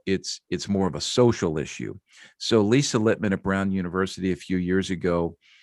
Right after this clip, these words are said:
uh, brought up what, after some research she had done, what she calls rapid onset gender dysphoria,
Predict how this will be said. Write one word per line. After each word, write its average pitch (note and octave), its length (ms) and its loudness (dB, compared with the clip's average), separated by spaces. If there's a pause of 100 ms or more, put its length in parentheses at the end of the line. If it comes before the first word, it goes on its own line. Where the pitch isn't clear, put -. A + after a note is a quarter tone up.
(380)
uh, E2 240 0 (280)
brought G#2 340 6
up G2 180 2
what, F#2 160 2 (100)
after F#2+ 260 0
some F2+ 200 -2
research F2+ 400 -2
she G#2+ 140 0
had G2+ 100 4
done, F2+ 180 0
what F2 140 -4
she G#2 160 -4
calls F#2 280 0
rapid F#2+ 360 0
onset F#2 440 -2
gender F2 280 -2
dysphoria, D#2 720 -4